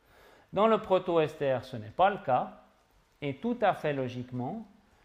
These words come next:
le récit se termine par l'exécution d'Aman.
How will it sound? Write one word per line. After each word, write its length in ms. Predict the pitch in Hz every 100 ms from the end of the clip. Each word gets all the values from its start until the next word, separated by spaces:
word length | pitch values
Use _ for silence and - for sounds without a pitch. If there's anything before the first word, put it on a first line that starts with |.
| _ _
le 160 | 165 202
récit 400 | 165 131 - 220
se 120 | 220
termine 420 | 202 165 139 151
par 160 | 196 196
l'exécution 600 | 185 156 151 151 - 185
d'Aman. 360 | 175 139 113